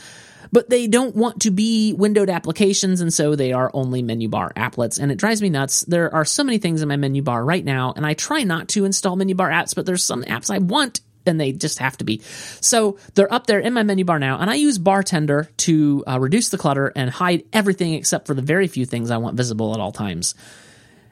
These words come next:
What I really want is to not have Bartender. Sorry, Bartender. I know you're a great app. You've served your purpose for many years, but I, what I want now is for Apple to open up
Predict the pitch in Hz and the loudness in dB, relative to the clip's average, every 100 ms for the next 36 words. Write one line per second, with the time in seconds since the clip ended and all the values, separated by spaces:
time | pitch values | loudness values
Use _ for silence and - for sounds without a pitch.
0 | _ _ 196 208 196 175 302 208 160 185 | _ _ 2 4 2 2 2 2 0 0
1 | - 170 - 175 160 - 180 156 123 - | 0 0 0 -2 -2 -2 0 0 0 -2
2 | 107 76 - 135 185 151 131 127 113 123 | -6 -4 -4 -2 0 0 -2 -2 -2 -4
3 | - 127 117 107 120 160 175 180 180 135 | -4 -4 -2 -2 -2 0 0 0 0 -2
4 | - 180 180 175 165 151 139 175 165 147 | -2 0 0 0 -2 -2 0 0 2 0
5 | 147 - - 151 139 175 226 202 190 202 | 0 -2 2 0 2 2 2 2 0 0
6 | 226 185 196 180 117 123 165 - - - | -2 0 0 0 -2 -4 -6 -12 -4 2
7 | 190 - 180 - 190 196 196 - - 202 | 4 4 -2 -2 -4 -2 -2 -2 0 0
8 | 226 202 208 | 2 -2 -2